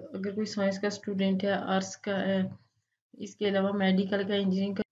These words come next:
अब जो भी, अ, मैंने आपको ग्रुपिंग बताई है, इसमें तीन या चार subject ऐसे होते हैं जिनको हम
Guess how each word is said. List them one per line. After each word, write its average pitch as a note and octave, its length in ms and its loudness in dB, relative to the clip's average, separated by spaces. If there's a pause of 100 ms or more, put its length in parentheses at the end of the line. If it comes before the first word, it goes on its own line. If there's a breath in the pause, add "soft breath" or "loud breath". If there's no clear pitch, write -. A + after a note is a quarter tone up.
(1900)
अब G3 280 -2
जो B3 200 0
भी, A#3+ 320 4
अ, A3+ 120 4
मैंने A3+ 240 6
आपको G#3+ 260 0
ग्रुपिंग A3 460 4
बताई G3+ 360 0
है, G3+ 60 2
इसमें A3 300 0
तीन A#3+ 520 2
या A#3 140 2
चार A3+ 460 2
subject G#3+ 480 -6
ऐसे G#3 220 2
होते G#3 200 0
हैं G3+ 160 0
जिनको G#3+ 340 -2
हम A3+ 200 4